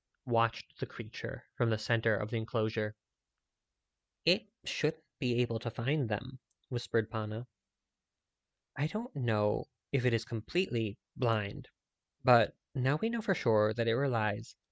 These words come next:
primarily on its sense of smell." "How did you know?" asked Ezra. Pana glanced at Waveskimmer sitting below them and smiled. "A friend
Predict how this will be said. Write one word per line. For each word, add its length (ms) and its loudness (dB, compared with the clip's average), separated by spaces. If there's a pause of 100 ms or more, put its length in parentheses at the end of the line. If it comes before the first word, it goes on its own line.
(140)
primarily 920 0 (480)
on 120 0
its 160 -4
sense 260 -6
of 80 -8
smell." 460 -4 (1300)
"How 160 2
did 200 0
you 180 0
know?" 560 4 (380)
asked 340 0
Ezra. 440 -2 (1120)
Pana 220 6
glanced 380 0
at 120 0
Waveskimmer 720 -4
sitting 320 -2
below 300 2
them 180 -2
and 140 -4
smiled. 440 -6 (880)
"A 80 2
friend 420 0